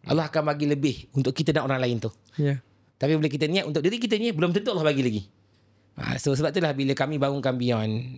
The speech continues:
Speaker 1: kalau tengok sejarah kan, berani tak ajar orang dalam keadaan kita pun ringkup, kita pun rugi? Contoh, ah, kita dah buat bisnes berjaya, baru
Speaker 2: Hmm.
Speaker 1: kita boleh ajar orang lain macam nak berjaya kan?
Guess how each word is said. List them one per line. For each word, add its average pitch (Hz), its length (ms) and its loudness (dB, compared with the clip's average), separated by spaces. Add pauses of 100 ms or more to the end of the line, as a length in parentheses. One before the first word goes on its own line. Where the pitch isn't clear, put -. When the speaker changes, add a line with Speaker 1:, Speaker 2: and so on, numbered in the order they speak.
Speaker 1:
kalau 127 200 0
tengok 143 220 -2
sejarah 156 400 2
kan, 135 240 -4 (100)
berani 170 420 0
tak 131 220 -4 (220)
ajar 165 360 -2
orang 139 480 -2
dalam 147 280 2
keadaan 147 560 -2 (360)
kita 180 360 0
pun 214 160 2
ringkup, 180 420 0
kita 156 180 -6
pun 143 140 0
rugi? 107 220 -4 (600)
Contoh, 127 500 -2 (260)
ah, 131 180 0
kita 139 220 -4
dah 147 100 2
buat 139 140 -2
bisnes 185 400 0
berjaya, 131 640 0
baru 139 220 2
Speaker 2:
Hmm. 147 80 0
Speaker 1:
kita 143 120 -2
boleh 135 180 0
ajar 131 320 -2
orang 127 200 0
lain 131 140 -2
macam 127 140 -2
nak 139 120 0
berjaya 165 260 0
kan? 196 140 2